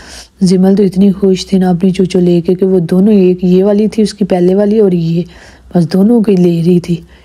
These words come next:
इतनी इसे पसंद है ना, चूचों के बिना तो ये बहुत हमें तंग कर दे। So, यहाँ पे मैंने अपने लिए आज बनाया है जी breakfast, और ऐसे रखा हुआ था कि जैसे ना किसी मेहमान के आगे रखते हैं। तो आज मेरा दिल कर रहा था कि मैं अपने आप को ना कुछ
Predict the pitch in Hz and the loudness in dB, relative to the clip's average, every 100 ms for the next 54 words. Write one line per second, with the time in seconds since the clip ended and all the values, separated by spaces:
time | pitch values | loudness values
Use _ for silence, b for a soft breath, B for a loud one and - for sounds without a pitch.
0 | _ 214 180 208 202 180 185 185 - 180 | _ -4 0 2 2 0 -2 -4 -2 -2
1 | 175 175 185 180 185 180 190 196 185 170 | 0 2 0 0 -2 0 0 0 0 0
2 | 175 170 175 165 175 170 170 170 165 175 | 0 0 0 0 -2 -2 -2 -4 -4 -6
3 | 175 170 190 B B B - - - 175 | -4 -6 -10 B B B -20 -8 -2 0
4 | 180 180 175 175 185 180 180 180 180 180 | 2 2 2 0 0 0 0 0 0 2
5 | 180 180 175 175 175 175 170 170 165 170 | 2 0 -2 -2 0 0 -2 -2 -2 -2
6 | 170 170 165 190 185 185 185 180 165 - | -2 -4 -6 -4 -4 -2 -2 -2 -4 -2
7 | 196 190 - 180 180 180 180 180 185 180 | -2 -2 -2 0 0 0 0 0 0 0
8 | 180 185 180 185 185 190 175 190 175 170 | -2 0 2 2 2 0 2 2 2 0
9 | 165 175 170 170 175 - 175 170 B B | 0 0 -2 -2 -4 -2 -4 -4 B B
10 | B - 180 185 196 196 180 180 175 185 | B -2 0 2 2 2 0 -2 -2 -2
11 | 180 175 180 196 180 180 180 180 175 170 | -2 -2 -2 0 0 0 0 0 0 -2
12 | - 185 190 190 185 - | -2 0 0 -2 -8 -10